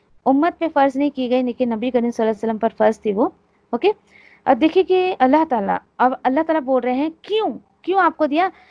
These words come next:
"असा अन यबअसक रब्बुक मकामन महमूदा", मुमकिन है कि आपका रब मुकर्रर कर दे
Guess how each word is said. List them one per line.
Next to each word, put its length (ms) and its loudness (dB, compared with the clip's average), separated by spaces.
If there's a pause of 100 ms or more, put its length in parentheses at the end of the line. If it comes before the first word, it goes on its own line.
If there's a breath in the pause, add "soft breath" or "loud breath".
(160 soft breath)
"असा 340 2
अन 240 -2
यबअसक 880 0
रब्बुक 640 -4
मकामन 640 0
महमूदा", 840 -4 (1300)
मुमकिन 520 0
है 340 -2 (100)
कि 260 -2 (180)
आपका 480 2
रब 240 0
मुकर्रर 580 -2
कर 220 0
दे 260 0